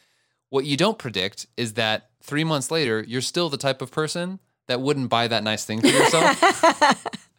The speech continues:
Speaker 1: Right?
Speaker 2: You haven't changed.
Speaker 1: Yeah. And so I, I've done this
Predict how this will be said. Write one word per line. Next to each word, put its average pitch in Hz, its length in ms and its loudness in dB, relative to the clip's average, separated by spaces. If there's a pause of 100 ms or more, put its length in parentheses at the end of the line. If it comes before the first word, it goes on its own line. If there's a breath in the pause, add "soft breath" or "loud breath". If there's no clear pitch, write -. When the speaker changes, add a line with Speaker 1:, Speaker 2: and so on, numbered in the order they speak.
(420 loud breath)
Speaker 1:
Right? 180 120 4
Speaker 2:
You 285 120 6
haven't 392 300 6
changed. 180 600 2
Speaker 1:
Yeah. 196 380 4
And 156 160 2
so 175 260 2
I, 165 440 2
I've 151 420 0
done 156 220 2
this - 480 -4